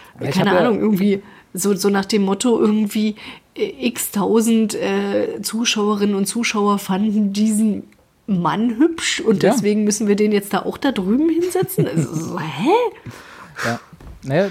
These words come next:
Speaker 1: das ist aber, ich mein, das ist halt, ich hab ja letztens getwittert, Star Trek Picard ist Star Trek von Leuten geschrieben, die Star Trek nicht mögen, für Leute, die Star Trek nicht kennen.
Speaker 2: Ja, ja.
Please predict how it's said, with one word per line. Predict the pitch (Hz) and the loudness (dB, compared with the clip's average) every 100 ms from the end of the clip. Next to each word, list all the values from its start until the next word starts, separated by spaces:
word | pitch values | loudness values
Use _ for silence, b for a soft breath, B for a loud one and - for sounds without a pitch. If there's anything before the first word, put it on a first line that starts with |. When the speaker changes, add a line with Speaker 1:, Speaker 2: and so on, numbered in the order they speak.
| 135 | -2
Speaker 1:
das | 139 | -6
ist | 156 | -2
aber, | 180 185 180 | 2 4 4
ich | 151 | 4
mein, | 202 196 - B 214 | 2 0 -4 B -6
das | 147 139 | -2 -2
ist | 170 | 0
halt, | 180 185 - - 147 | 2 2 0 -14 -10
ich | 147 151 | -6 -4
hab | 170 | 0
ja | 165 | 0
letztens | 156 - 170 - | 0 0 -4 -2
getwittert, | - - 151 175 170 - - | -8 -6 0 0 0 -4 -20
Star | - 135 | -4 -4
Trek | - 156 | -2 -4
Picard | - - 131 147 151 | -4 -2 2 4 2
ist | 139 139 - | 0 -6 -2
Star | 120 127 | 0 2
Trek | 156 - | 0 -2
von | - 139 131 127 127 117 | -2 0 2 0 -2 -2
Leuten | 120 139 147 | -2 0 -2
geschrieben, | 135 - 127 139 135 123 - | -4 -4 -4 0 0 0 -2
die | 127 131 | -2 -2
Star | - 123 | -2 -2
Trek | 156 151 | 0 0
nicht | 151 143 | 0 2
mögen, | 135 139 143 139 131 | 2 2 2 0 -2
für | - 135 | -2 0
Leute, | 131 131 135 | 2 2 0
die | 123 | -2
Star | - 117 | -2 -2
Trek | 117 | -2
nicht | 110 - | -6 -8
kennen. | 98 92 - | -10 -6 0
Speaker 2:
Ja, | 214 | 2
ja. | 190 196 | 2 0